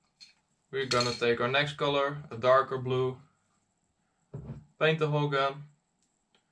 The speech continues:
and after that put some more of the camouflage striping on it and go over it with this grayish color. When that's all done, I'm gonna remove all the camouflage striping tapes.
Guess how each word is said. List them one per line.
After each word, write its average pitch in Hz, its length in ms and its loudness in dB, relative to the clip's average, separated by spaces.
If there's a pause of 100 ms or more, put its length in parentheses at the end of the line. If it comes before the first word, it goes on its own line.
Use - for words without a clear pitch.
(520)
and 127 360 0
after 131 260 0
that 131 400 0 (240)
put 160 160 -4
some 139 120 -8
more 131 440 -2
of 120 100 -8
the - 80 -16
camouflage 127 560 0
striping 120 420 0
on 110 160 -2
it 110 220 -10 (320)
and 113 260 -6
go 113 220 -2
over 113 260 -4
it 110 220 -8 (100)
with 110 280 -8
this 117 300 -4
grayish 127 520 0
color. - 340 -8 (2250)
When 131 240 -2
that's 143 280 0
all 139 220 2
done, 165 360 0 (420)
I'm 127 160 -6
gonna 123 200 -4
remove 151 520 -2
all 127 140 -4
the 123 80 -6
camouflage 147 600 -2
striping 143 440 0
tapes. 139 460 -2